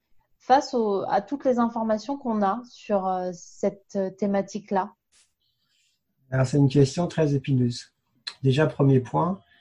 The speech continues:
Speaker 2: c'est pas simplement qu'il y a un déficit en formation concernant la nutrition végétale pour les professionnels de santé, c'est qu'il y a carrément un déficit de formation en nutrition tout court. Alors, c'est pas très compliqué, hein, il suffit de,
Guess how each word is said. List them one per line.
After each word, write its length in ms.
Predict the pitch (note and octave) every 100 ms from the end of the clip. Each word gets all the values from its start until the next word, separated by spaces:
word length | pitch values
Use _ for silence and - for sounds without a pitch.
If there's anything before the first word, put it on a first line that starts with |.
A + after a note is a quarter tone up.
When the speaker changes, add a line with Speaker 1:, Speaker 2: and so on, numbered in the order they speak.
| _ _ _ _ _
Speaker 2:
c'est 120 | C3+
pas 100 | E3
simplement 400 | D#3 D3 C#3+ C#3+
qu'il 120 | D#3
y 20 |
a 80 | C3
un 40 | B2
déficit 640 | B2+ - B2 - C#3+ -
en 40 |
formation 920 | A#2+ B2 A#2+ A#2 - C3+ C3 A#2 A2+
concernant 360 | A2+ A#2 B2 B2+
la 140 | A#2
nutrition 420 | A#2 A#2 A#2+ C3+
végétale 720 | A#2 A2 A2+ B2+ A#2 A#2 G#2 G#2
pour 140 | - G#2+
les 240 | G#2+ G#2
professionnels 520 | - G#2+ A2 - A#2
de 60 | A2
santé, 420 | - A2+ D#3 F#3 _ _ _ _ _ _ _
c'est 200 | - C#3+
qu'il 200 | - B2+
y 20 |
a 60 | A#2+
carrément 680 | - C#3 C3+ D3+ E3 D3+ B2+
un 80 |
déficit 460 | A#2+ B2 C3+ - C#3+
de 60 | B2+
formation 460 | - B2+ B2 D3+
en 40 | C#3
nutrition 480 | B2 - A#2+ -
tout 140 | C#3 C3
court. 320 | B2+ B2 _ _ _ _ _ _ _
Alors, 200 | C3 E3+
c'est 140 | E3 C3
pas 120 | D#3
très 160 | D3+ C3+
compliqué, 500 | C3 A#2+ C#3+ E3+ C3
hein, 120 | C#3
il 40 |
suffit 400 | C3+ - - D3
de, 480 | B2 A#2 A2 A2 A2